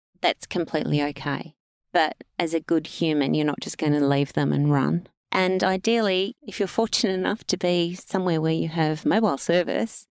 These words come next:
you could make that phone call together. Say, "Oh, this is bigger than both of us, and let's have a chat to someone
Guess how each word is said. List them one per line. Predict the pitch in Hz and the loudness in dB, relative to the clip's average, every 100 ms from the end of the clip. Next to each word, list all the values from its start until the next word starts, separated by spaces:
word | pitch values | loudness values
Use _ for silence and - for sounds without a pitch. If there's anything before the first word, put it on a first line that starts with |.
| _ | _
you | 208 214 | -2 0
could | 226 196 | 0 0
make | 175 - | -2 -2
that | 175 - | -2 -2
phone | 170 165 | -2 -2
call | 165 165 | 0 -2
together. | - 160 151 156 - | -2 -2 0 0 -4
Say, | - 180 185 | -2 0 2
"Oh, | 190 | 0
this | - 208 226 | 0 0 0
is | 214 | 0
bigger | 202 180 | 0 -2
than | 170 165 | -4 -2
both | 160 165 | -4 -4
of | 175 | -6
us, | 165 185 226 - | -4 -4 -6 -4
and | 185 185 | -4 -2
let's | 185 - | -4 -6
have | - | -10
a | 175 | -10
chat | - 170 - | -6 -6 -6
to | - | -10
someone | 175 175 175 165 170 175 | -4 -2 0 0 -2 -8